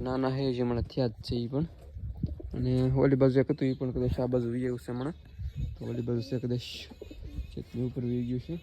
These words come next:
જો આ બ્લેક દુબાઝ કબૂતર આપણે. કબૂતરને ક્યારનું કાઢે છે એવડું આમથી આમ. જો આ ભાઈ સાહેબ, આનું પણ કામ એવું જ હોય, હંધે કાઢતા રહેતા હોય, હંધે વાંધેડા કરે. મૂકીને પણ કદાચ હમણાં બચ્ચા થવાના છે. મિત્રો યાર, અત્યારે પડી ગઈ છે હાંજ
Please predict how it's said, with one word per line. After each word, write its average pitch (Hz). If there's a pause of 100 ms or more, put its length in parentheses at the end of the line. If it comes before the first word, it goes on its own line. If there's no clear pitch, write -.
(200)
જો 127
આ 110
બ્લેક 123 (100)
દુબાઝ 123
કબૂતર -
આપણે. 139 (1080)
કબૂતરને 131 (120)
ક્યારનું 131
કાઢે 123
છે 120
એવડું 127 (340)
આમથી 120
આમ. 143 (420)
જો 123 (100)
આ 113
ભાઈ 113
સાહેબ, 117 (540)
આનું 135
પણ 131
કામ 127
એવું 127
જ 117
હોય, 120
હંધે 123 (180)
કાઢતા 120
રહેતા 120
હોય, 123
હંધે 127 (640)
વાંધેડા 123
કરે. - (840)
મૂકીને 139
પણ 135
કદાચ 127
હમણાં 127
બચ્ચા 120
થવાના 117
છે. 120
મિત્રો 175
યાર, 175
અત્યારે 175 (160)
પડી 143
ગઈ 147
છે 131
હાંજ 143